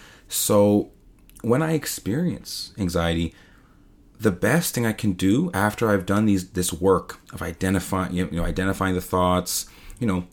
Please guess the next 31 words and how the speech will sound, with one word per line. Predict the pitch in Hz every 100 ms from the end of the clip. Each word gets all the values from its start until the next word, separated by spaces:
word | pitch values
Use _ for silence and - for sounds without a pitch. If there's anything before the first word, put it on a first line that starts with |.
| -
acknowledging | - 98 92 95 98
them, | 95 95 90 - -
trying | - - 95 98
meditation | 95 92 98 92 87
and | 82
having | 98 92 90
that | 87
as | 80
a |
habit, | 76 - 101 -
which | 104 - - - - - - - -
I'm | 147
working | 127 123 113
on | 95
making | 87 95
that | 87
a | 82
habit. | 82 82 95
It's | -
super | - - - - 101 92
tough, | - 107 -
but | 95 - - - - - -
I | 101
know | 104 98
the | 92
importance | 87 - 87
of | 82
it. | 76
That | 87 98
I | 90
know. | 85